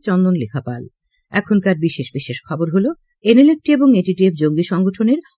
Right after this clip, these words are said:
পাঁচশো চুরাশি জন সদস্য আজ স্বাভাবিক জীবনে ফিরে এসেছেন। মুখ্যমন্ত্রী অধ্যাপক ডক্টর মানিক সাহা বলেছেন, এনএসএস এবং এনসিসি স্কুল কলেজের ছাত্রছাত্রীদের পাঠ্যক্রমের এক অপরিহার্য অংশ। দেশের জনজাতি অংশের মানুষের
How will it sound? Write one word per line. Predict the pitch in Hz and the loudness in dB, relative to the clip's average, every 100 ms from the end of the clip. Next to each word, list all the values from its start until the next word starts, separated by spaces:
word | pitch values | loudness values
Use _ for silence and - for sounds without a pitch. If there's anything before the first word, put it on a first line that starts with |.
| - | -2
পাঁচশো | 196 185 190 | -2 0 -2
চুরাশি | 233 240 269 269 | -2 -2 -2 0
জন | 285 269 | 0 0
সদস্য | 165 185 - 123 _ _ - | -4 -4 -4 -8 _ _ -4
আজ | 170 160 - | -4 -4 -6
স্বাভাবিক | 208 220 240 185 | -6 -2 -4 -2
জীবনে | 143 127 135 | -2 -2 -2
ফিরে | 143 110 | -4 -4
এসেছেন। | 110 127 - 107 127 _ _ - | -8 -10 -8 -10 -12 _ _ 0
মুখ্যমন্ত্রী | 247 262 320 370 370 311 | 2 2 2 0 0 -2
অধ্যাপক | 285 262 233 | -2 -2 -2
ডক্টর | 233 240 180 | -2 0 0
মানিক | 143 - | -2 -4
সাহা | 175 175 | -4 -2
বলেছেন, | 190 202 - 127 - _ - | -2 -2 -2 -6 -8 _ 0
এনএসএস | 247 302 302 277 | 2 2 0 -2
এবং | 247 165 | 0 0
এনসিসি | 185 226 - 117 - _ - | -2 -4 -4 -8 -10 _ -10
স্কুল | - 254 254 | 0 0 2
কলেজের | 262 254 262 | 0 0 -2
ছাত্রছাত্রীদের | - 139 170 - 190 185 208 139 | -4 -6 -6 -4 -6 -2 -2 -4
পাঠ্যক্রমের | 139 - 185 196 220 _ - 160 | -6 -4 0 0 -2 _ -6 -6
এক | - - | -6 -6
অপরিহার্য | 185 247 262 180 127 143 | -2 0 0 -2 -4 -4
অংশ। | 123 - 120 - _ _ _ - | -4 -6 -12 -14 _ _ _ 0
দেশের | 247 294 220 | 2 2 0
জনজাতি | 220 233 311 320 | 0 0 -2 0
অংশের | 320 320 277 | -2 0 0
মানুষের | 226 208 226 | 2 0 -2